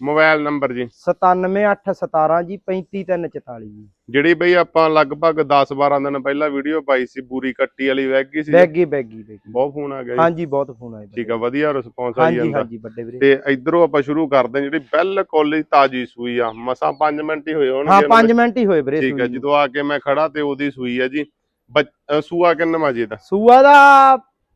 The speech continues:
Speaker 2: ਕੋਈ ਚੌਥਾ ਲਾ ਲੇ, ਕੋਈ ਪੰਜਵਾਂ ਲਾ ਲੇ ਵੀਰੇ।
Speaker 1: ਜਿਹੜਾ ਮਰਜ਼ੀ
Speaker 2: ਹਾਂ,
Speaker 1: ਲਾ ਲੇ।
Speaker 2: ਜਿਹੜਾ ਮਰਜ਼ੀ ਲਾ
Speaker 1: ਮੰਨ ਲਾ
Speaker 2: ਲੇ,
Speaker 1: ਸੂਇਆਂ
Speaker 2: ਸਾਨੂੰ
Speaker 1: ਚ ਆ।
Speaker 2: ਬੰਦੇ ਨੇ,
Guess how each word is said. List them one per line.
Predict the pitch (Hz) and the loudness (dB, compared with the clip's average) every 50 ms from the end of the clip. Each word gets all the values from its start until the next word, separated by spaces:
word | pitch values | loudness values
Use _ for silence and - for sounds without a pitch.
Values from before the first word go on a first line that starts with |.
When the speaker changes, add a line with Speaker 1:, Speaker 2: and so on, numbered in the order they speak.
| _ _ | _ _
Speaker 2:
ਕੋਈ | - 254 247 | 0 0 2
ਚੌਥਾ | 185 - 220 202 190 - - 208 214 220 | 2 2 2 2 2 2 4 6 6 8
ਲਾ | 220 220 | 6 6
ਲੇ, | 220 220 214 | 6 4 2
ਕੋਈ | - 208 202 170 | 2 0 0 0
ਪੰਜਵਾਂ | - 156 147 139 135 131 135 127 123 | -2 -6 -6 -6 -8 -10 -12 -12 -12
ਲਾ | 123 123 | -12 -14
ਲੇ | 120 123 120 | -14 -14 -14
ਵੀਰੇ। | 117 127 | -14 -10
Speaker 1:
ਜਿਹੜਾ | 127 123 127 135 131 | -8 -6 -4 -4 -4
ਮਰਜ਼ੀ | 127 120 117 110 107 101 104 | -4 -4 -4 -4 -6 -6 -4
Speaker 2:
ਹਾਂ, | 147 160 | -2 0
Speaker 1:
ਲਾ | 160 | 0
ਲੇ। | - | 2
Speaker 2:
ਜਿਹੜਾ | - 185 202 240 247 240 | 4 4 8 8 8 8
ਮਰਜ਼ੀ | 226 214 208 185 156 151 202 214 202 | 8 6 2 2 0 -2 -2 0 4
ਲਾ | 190 180 | 6 8
Speaker 1:
ਮੰਨ | 175 175 | 8 8
ਲਾ | 180 | 8
Speaker 2:
ਲੇ, | 226 226 | 6 4
Speaker 1:
ਸੂਇਆਂ | 202 175 190 208 214 | 4 6 6 8 8
Speaker 2:
ਸਾਨੂੰ | 220 233 240 233 | 8 8 8 8
Speaker 1:
ਚ | 240 | 8
ਆ। | |
Speaker 2:
ਬੰਦੇ | 240 240 240 240 | 8 8 6 6
ਨੇ, | 240 233 220 | 4 2 -2